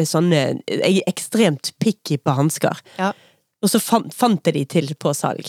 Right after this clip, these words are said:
Speaker 1: Så jeg
Speaker 2: Ja.
Speaker 1: har faktisk kjøpt meg et par hansker.
Speaker 2: Ja, men da har du en. One down.
Speaker 1: Og one down, det er
Speaker 2: Ja.
Speaker 1: faktisk sant.
Speaker 2: For hansker teller, selv om det er litt sånn lite.
Speaker 1: Ja, ja.
Speaker 2: Ja, ja.
Speaker 1: Nei, nei, men hansker må telle. Men jeg trodde jeg ikke hadde kjøpt no-,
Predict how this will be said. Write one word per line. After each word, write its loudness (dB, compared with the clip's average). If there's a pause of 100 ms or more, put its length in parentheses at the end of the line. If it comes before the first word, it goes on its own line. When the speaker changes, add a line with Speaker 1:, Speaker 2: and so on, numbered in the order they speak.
(100)
Speaker 1:
Så 0
jeg 4
Speaker 2:
Ja. 6
Speaker 1:
har 2
faktisk -2
kjøpt 0
meg 0
et -8
par 0
hansker. -6
Speaker 2:
Ja, -2 (120)
men 0
da 2
har 2
du 0 (100)
en. 0
One 0
down. 0 (160)
Speaker 1:
Og 4
one 4
down, 2
det 4
er 2
Speaker 2:
Ja. 2
Speaker 1:
faktisk -8
sant. -6
Speaker 2:
For 2
hansker 0
teller, 2
selv 2
om -2
det 0
er 0
litt -2
sånn 0 (380)
lite. -4 (240)
Speaker 1:
Ja, 4
ja. 4
Speaker 2:
Ja, 2
ja. 0 (100)
Speaker 1:
Nei, 2
nei, 4
men 4
hansker -2
må 0
telle. 0
Men 2
jeg 0
trodde 2
jeg 4
ikke 0
hadde 2
kjøpt 0
no-, 2